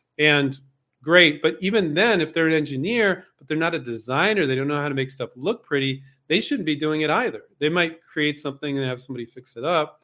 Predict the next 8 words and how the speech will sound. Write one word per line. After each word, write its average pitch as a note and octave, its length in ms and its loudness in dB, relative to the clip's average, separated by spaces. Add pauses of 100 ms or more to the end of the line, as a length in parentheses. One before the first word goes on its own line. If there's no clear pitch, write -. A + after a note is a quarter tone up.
(420)
But D3 200 0
so E3 560 2
I E3 180 6
think G3+ 300 -2
it's F#3 220 -2
a E3+ 120 2
distraction. C#3 840 -2 (420)
And E3 320 0